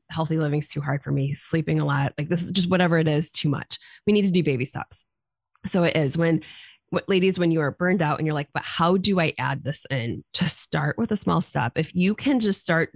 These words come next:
drawing boundaries of this is work time, this is family time, right?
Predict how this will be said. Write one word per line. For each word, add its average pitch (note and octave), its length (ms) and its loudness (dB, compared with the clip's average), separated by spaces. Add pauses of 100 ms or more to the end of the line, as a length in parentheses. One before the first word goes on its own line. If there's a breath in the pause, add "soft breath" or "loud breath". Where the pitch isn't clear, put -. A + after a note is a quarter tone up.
(140)
drawing E3+ 540 0 (320)
boundaries G#3 960 0 (340 loud breath)
of D#3 280 0
this D#3+ 240 0
is C4 160 -2
work F3 240 -2
time, E3+ 260 2
this E3 180 0
is A3 180 0
family F3 400 0
time, C3+ 360 -2
right? E3 240 2